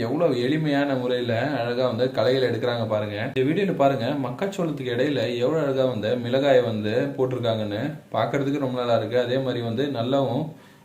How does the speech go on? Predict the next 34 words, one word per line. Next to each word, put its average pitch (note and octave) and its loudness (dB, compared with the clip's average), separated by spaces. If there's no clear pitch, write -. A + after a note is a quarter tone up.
குரோத் D#3 4
இருக்குங்க. G#2+ -2
பாருங்க, D#3 8
அறுவடையான D3+ 8
தர்பூசணியை B2+ 6
எவ்வளவு E3 10
அழகா C3+ 10
வந்து A#2 8
டிரான்ஸ்போர்ட் C#3+ 6
பண்றதுக்காகவே A#2 8
வந்து A2 8
ஒரு A2+ 6
மிஷின் C#3 2
மாதிரி C#3 8
ஒண்ணு A#2+ 4
கண்டுபிடிச்சிருக்காங்க. A2 2
இதை B2+ 8
வச்சு A#2+ 2
அழகா B2 4
வந்து G#2+ 4
நம்ம A2+ 2
ஒரு A2 8
இருபது, B2+ 8
இருபத்தஞ்சு A#2 6
கிலோ C#3 6
இருக்கிற A2 2
தர்பூசணி B2+ 6
பழங்களை A2 6
ஈஸியா C3+ 6
எடுத்துட்டு A#2+ 0
போலாங்க. G2 2
இந்த C#3 2
வீடியோல F#3 4
பாருங்க, D3+ 8